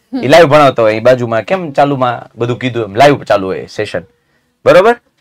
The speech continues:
Speaker 2: તો યસ, વિદ્યાર્થી મિત્રો, વિદ્યાકુલ એપ્લિકેશન તો ડાઉનલોડ કરો જ, સાથે સાથે યુથ એજ્યુકેશન પેપર જનરેશન અને યુથ સ્ટુડન્ટ, આ બંને એપ્લિકેશન એવી સુપર સોલિડ બનાવેલી છે. શેર થાય છે અત્યારે?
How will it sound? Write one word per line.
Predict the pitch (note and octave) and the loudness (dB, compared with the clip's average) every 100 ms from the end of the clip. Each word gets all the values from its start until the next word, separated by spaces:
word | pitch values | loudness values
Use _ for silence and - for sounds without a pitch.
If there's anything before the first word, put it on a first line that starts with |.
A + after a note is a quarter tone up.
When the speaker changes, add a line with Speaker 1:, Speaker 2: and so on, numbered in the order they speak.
| _ | _
Speaker 2:
તો | B2+ B2+ | 6 6
યસ, | B2+ D#3+ F#3 - | 6 4 4 0
વિદ્યાર્થી | C3+ C#3 C#3 E3+ E3+ F#3 | -8 -6 2 2 2 -2
મિત્રો, | F3 F#3 G3 G3 - | -4 0 4 4 2
વિદ્યાકુલ | G#2+ C#3+ A3 A#3 A3 | -2 2 4 4 2
એપ્લિકેશન | G#3 G#3 G#3 A3 G#3+ | 2 -2 -4 -6 0
તો | G#3 | 4
ડાઉનલોડ | G#3 G#3 G#3+ G3 | 4 4 4 4
કરો | G#3 B3 | 4 2
જ, | - | 2
સાથે | F3+ F3+ G3 | -2 0 0
સાથે | G3 F#3 A3 A#3 - - - _ B2 | 0 0 -2 -2 -10 -20 -20 _ -2
યુથ | D3+ F#3 | 0 2
એજ્યુકેશન | F3+ E3+ E3+ D#3+ D3 | 2 0 0 0 -2
પેપર | D3+ D3+ G3 | -2 0 2
જનરેશન | G#3 A3 A3+ A3+ G3+ | 2 2 0 0 0
અને | E3+ | 0
યુથ | D3+ E3+ | 0 -2
સ્ટુડન્ટ, | - E3 D3 A#2+ | -4 -6 -4 -6
આ | - | -8
બંને | B2 F#3+ C4+ C#4+ | 0 2 4 2
એપ્લિકેશન | A3+ A#3 G#3 G3+ F#3+ | 2 -2 -2 0 -2
એવી | E3+ | -2
સુપર | D#3+ D3+ D#3+ | -4 -4 -2
સોલિડ | C#3+ C#3 B2 | 0 0 -2
બનાવેલી | A2 A2+ G2 F#2 | -6 -6 -8 -10
છે. | - _ | -16 _
શેર | - E3+ | 2 2
થાય | D#3+ F#3 | 2 0
છે | F#3+ | -2
અત્યારે? | F#3+ G#3+ | -4 -8